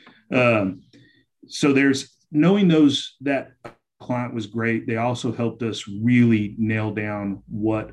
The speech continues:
our numbers were. And that, and I think from a mentoring standpoint, those are two things that I almost always start out talking to, uh, to guys getting into this industry. I said, "Look, you've gotta know this stuff, and you can't not know this stuff."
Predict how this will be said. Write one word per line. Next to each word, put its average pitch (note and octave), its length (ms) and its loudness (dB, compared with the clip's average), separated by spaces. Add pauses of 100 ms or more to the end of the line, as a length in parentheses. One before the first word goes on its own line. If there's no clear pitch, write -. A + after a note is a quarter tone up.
(100)
our G2 300 -4
numbers G2 520 -4
were. G2+ 360 -10 (100)
And G#2+ 140 -4
that, A2 200 -6
and A2 340 -4
I A#2 160 -2
think A#2+ 300 0
from A#2 160 -4
a A2 60 -2
mentoring A2+ 420 -2
standpoint, G#2+ 600 -8 (580)
those B2+ 420 2
are C3 100 2
two B2 180 -2
things A#2 380 -2
that A2 180 -6 (260)
I A2+ 40 -2
almost G#2+ 340 -2
always A2 460 -2
start G#2+ 240 -8
out G#2 180 -8
talking G2+ 400 -8
to, G2+ 460 -6 (220)
uh, G#2+ 220 -10 (140)
to G#2 340 -6 (200)
guys G#2+ 280 -4
getting G#2+ 400 -6 (320)
into C#3+ 360 6
this A2+ 220 -4
industry. G2+ 460 -8
I - 40 -10
said, F#2+ 180 -10
"Look, G#2+ 300 -4
you've G2+ 160 -10
gotta G#2+ 260 -2
know G#2 180 -2
this G2+ 200 -8
stuff, - 360 -10 (520)
and G#2+ 160 -2
you G2+ 80 -4
can't A2 400 -6
not G#2+ 340 -2
know F#2+ 160 -6
this - 200 -12
stuff." - 360 -14